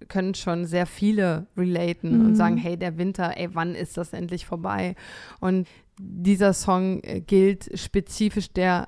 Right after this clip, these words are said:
Speaker 1: Winterphase, der Dunkelheit, dass man einfach nicht mehr kann und sich einfach fragt,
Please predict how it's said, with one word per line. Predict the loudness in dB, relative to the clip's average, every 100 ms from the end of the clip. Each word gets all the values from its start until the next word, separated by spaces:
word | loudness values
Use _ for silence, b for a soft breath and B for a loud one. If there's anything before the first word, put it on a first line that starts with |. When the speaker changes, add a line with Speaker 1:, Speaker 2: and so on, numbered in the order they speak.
| -8
Speaker 1:
Winterphase, | 2 4 4 4 2 2 -2 -8 0 2 2 0 0 0 -2 B B 0
der | 2
Dunkelheit, | 4 4 4 4 2 2 0 0 -2
dass | -4
man | -4 -4
einfach | -2 -2 0 -2 -2 b b b b
nicht | 6 6 6
mehr | 4 2
kann | 2 0 0 0
und | 0 -2
sich | -2 -2
einfach | -2 0 0 -6
fragt, | -4 0 0 -2 -14